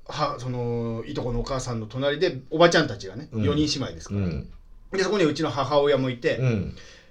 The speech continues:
Speaker 1: ほんで、もう黙ってるわけ。黙ってる。<laughs> まあ、それ、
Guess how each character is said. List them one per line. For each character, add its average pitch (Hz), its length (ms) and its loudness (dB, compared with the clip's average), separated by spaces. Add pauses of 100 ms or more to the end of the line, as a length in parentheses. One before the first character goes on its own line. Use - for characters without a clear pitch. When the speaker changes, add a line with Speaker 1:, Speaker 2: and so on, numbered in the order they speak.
(140)
Speaker 1:
ほ 156 40 -4
ん 151 60 0
で、 147 260 0 (1800)
も 165 100 2
う 165 40 2
黙 208 420 10
っ - 20 -12
て - 100 -4
る 101 100 -6
わ - 80 -12
け。 - 180 -18 (220)
黙 156 140 0
っ 170 40 -2 (500)
て 151 60 -8
る。 - 80 -14 (200)
<laughs> - 160 -14
ま 120 100 -4
あ、 139 40 -4
そ 156 100 -8
れ、 151 80 -2